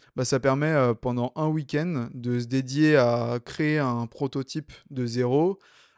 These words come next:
euh, à pouvoir aussi améliorer, euh,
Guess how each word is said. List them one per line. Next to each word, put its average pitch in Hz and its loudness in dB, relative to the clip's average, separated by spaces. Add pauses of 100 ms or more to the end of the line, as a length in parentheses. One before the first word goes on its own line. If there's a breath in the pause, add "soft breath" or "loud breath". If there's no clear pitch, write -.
(100)
euh, 120 0
à 127 0
pouvoir 135 0
aussi 143 -2
améliorer, 135 -2
euh, 120 2